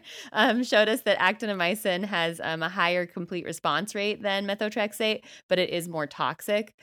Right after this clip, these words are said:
Um, and we also know from other studies that, um, if one single agent treatment, uh, regimen fails, you have very high cure rates when you just switch over to the other single agent, uh, regimen. So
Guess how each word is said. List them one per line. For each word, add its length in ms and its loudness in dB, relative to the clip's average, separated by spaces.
Um, 240 2
and 140 -2
we 80 0
also 320 2
know 160 -2
from 140 -4
other 220 0
studies 440 -4
that, 260 0
um, 240 -2
if 180 -6
one 340 -2
single 260 -4
agent 340 -4
treatment, 500 -4
uh, 300 0
regimen 400 -2
fails, 460 0
you 120 -4
have 260 0
very 280 2
high 160 -2
cure 220 -4
rates 220 -4
when 100 -6
you 80 -8
just 200 -8
switch 220 -6
over 240 -2
to 140 -10
the 120 -2
other 320 -2
single 280 -6
agent, 380 -6
uh, 200 0
regimen. 480 -2
So 280 2